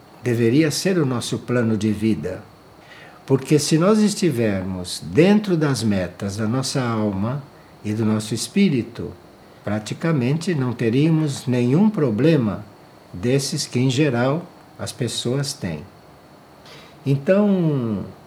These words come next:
que tipo de plano devemos fazer para o futuro?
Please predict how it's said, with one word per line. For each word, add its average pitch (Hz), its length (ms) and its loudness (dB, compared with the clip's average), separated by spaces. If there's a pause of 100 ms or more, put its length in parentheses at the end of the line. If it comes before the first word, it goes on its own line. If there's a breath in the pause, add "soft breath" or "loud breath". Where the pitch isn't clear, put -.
(720)
que 139 120 -2
tipo 196 300 0
de 143 140 2
plano 143 720 2 (120)
devemos 131 500 0
fazer 123 360 -2
para 120 200 -4
o - 20 -2
futuro? 113 680 0